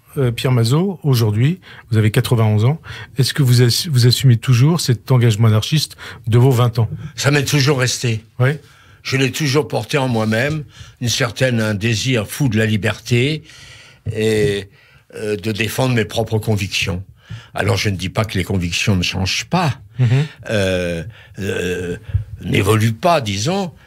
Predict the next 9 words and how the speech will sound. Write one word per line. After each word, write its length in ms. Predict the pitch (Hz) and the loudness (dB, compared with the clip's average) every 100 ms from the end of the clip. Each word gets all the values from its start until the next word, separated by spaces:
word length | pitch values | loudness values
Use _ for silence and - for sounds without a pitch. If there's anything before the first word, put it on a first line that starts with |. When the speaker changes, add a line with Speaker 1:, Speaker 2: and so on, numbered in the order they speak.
| - _ | -20 _
Speaker 2:
mais 340 | 98 123 175 135 | -4 0 0 -2
je 340 | 113 120 110 | -2 -4 -6
suis 400 | 107 - 160 139 | -8 -6 -4 -4
très 280 | - 151 156 | -4 -2 -2
fidèle 640 | - 104 107 131 147 143 - - _ | -2 -4 0 0 0 -6 -12 -20 _
à 160 | - 113 | -8 -4
mes 140 | 113 | -2
convictions. 680 | 101 104 90 90 - 160 185 | -4 -6 -6 -6 -2 0 0
Et 200 | 151 110 | 0 -2